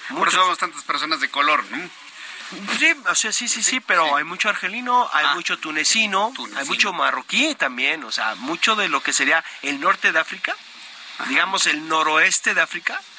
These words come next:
Speaker 2: eh, que colinda con la península ibérica,
Speaker 1: Sí.
Speaker 2: también con Italia, también tiene la parte de, de, de, de, de Francia,
Speaker 1: Ujú.
Speaker 2: pues viven muchos, este, y se van,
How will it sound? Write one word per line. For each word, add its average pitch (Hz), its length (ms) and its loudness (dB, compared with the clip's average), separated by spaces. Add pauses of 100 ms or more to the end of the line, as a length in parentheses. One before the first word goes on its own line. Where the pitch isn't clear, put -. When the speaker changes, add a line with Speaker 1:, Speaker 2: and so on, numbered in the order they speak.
(440)
Speaker 2:
eh, 123 380 -2
que 113 180 -4 (160)
colinda 170 600 2
con 127 220 -12
la 120 100 -10
península 147 420 -10
ibérica, 139 580 -2
Speaker 1:
Sí. - 60 -10
Speaker 2:
también 123 320 -2
con 113 240 -6
Italia, 127 340 -2
también 117 220 -6
tiene 120 180 0
la 113 80 -2
parte 113 340 -2
de, 101 300 -4 (440)
de, 107 280 2
de, 101 140 -2
de, 107 180 0 (220)
de 110 180 0
Francia, 139 540 0 (200)
Speaker 1:
Ujú. 123 400 -4 (120)
Speaker 2:
pues 101 160 -8
viven 117 240 -2
muchos, 151 540 0 (540)
este, 107 480 -4
y - 60 -2
se - 140 4
van, 123 280 0